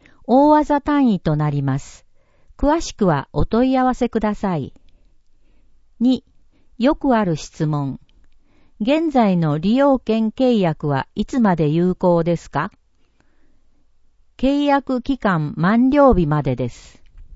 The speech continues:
例、現在の契約を令和三年五月から十年間している場合は、令和十二年十二月二十日までが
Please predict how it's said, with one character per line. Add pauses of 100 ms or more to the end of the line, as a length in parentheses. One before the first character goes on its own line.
(1120)
例、 (480)
現
在
の
契
約
を
令
和
三
年
五
月
か
ら
十
年
間
し
て
い
る
場
合
は、 (360)
令
和
十
二
年 (300)
十
二
月
二
十
日
ま
で
が